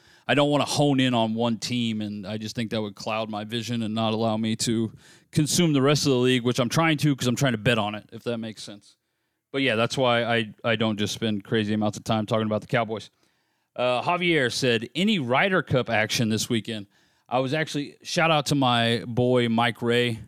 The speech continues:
You can check him out on Instagram, San Antonio Golf Pro. He is the golf pro at Top Golf here in San Antonio. Good buddy of mine, great golfer.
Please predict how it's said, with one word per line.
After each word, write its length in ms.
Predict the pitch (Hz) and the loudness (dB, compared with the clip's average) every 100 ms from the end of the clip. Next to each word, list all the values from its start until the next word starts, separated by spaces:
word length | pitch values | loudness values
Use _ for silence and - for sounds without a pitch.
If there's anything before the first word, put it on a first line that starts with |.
| _ | _
You 120 | 117 110 | -12 -8
can 120 | 110 | -4
check 240 | 123 110 | -2 0
him 80 | 117 | 0
out 240 | 113 117 | 2 0
on 240 | 117 113 107 | 0 0 0
Instagram, 520 | 127 - 120 123 117 | -2 -2 0 0 2
San 200 | 135 123 | 0 0
Antonio 380 | 117 123 117 107 | 0 0 2 0
Golf 360 | 104 120 123 | 0 0 -2
Pro. 280 | - 120 120 | -2 0 0
He 300 | 110 113 113 107 117 | 0 0 0 -2 -2
is 160 | 113 101 | -2 -4
the 340 | 110 104 110 - - _ _ _ | -4 -4 -6 -10 -20 _ _ _
golf 320 | 143 160 - | 2 2 2
pro 320 | 160 143 135 - | 2 4 2 2
at 360 | 123 117 - | 0 0 0
Top 240 | 139 147 120 | -2 -2 2
Golf 260 | 117 107 | 0 2
here 120 | 120 113 | 2 0
in 60 | |
San 220 | 104 123 | 2 0
Antonio. 420 | 117 131 117 110 107 | 2 2 2 2 -2
Good 300 | 110 139 127 | -2 -2 2
buddy 200 | 135 127 | 2 4
of 80 | |
mine, 280 | 127 123 120 | 4 4 2
great 260 | 110 135 127 | 2 0 4
golfer. 560 | 127 123 131 123 123 | 4 4 2 0 -2